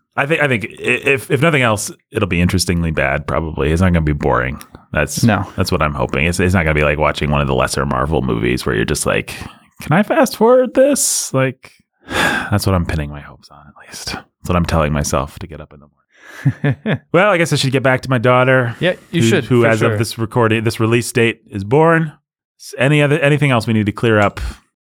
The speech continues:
Speaker 1: Ben's corner wise? We've cleared up Amazing Spider-Man Two.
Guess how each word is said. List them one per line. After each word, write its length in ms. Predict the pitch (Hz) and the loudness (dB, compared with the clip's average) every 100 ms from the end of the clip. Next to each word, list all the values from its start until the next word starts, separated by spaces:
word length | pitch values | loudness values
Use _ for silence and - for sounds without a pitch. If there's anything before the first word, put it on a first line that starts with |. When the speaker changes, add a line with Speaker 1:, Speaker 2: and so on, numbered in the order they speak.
| _ | _
Speaker 1:
Ben's 240 | 104 101 95 | -2 -2 -4
corner 400 | - 92 82 82 | -2 0 0 2
wise? 340 | 82 78 78 | 2 0 -2
We've 140 | 85 - | -6 -2
cleared 180 | 101 | 0
up 140 | 92 101 | 0 0
Amazing 320 | 92 95 92 | 0 0 0
Spider-Man 460 | 85 98 92 92 92 | 0 0 0 0 0
Two. 440 | 127 135 135 131 | 2 2 2 -2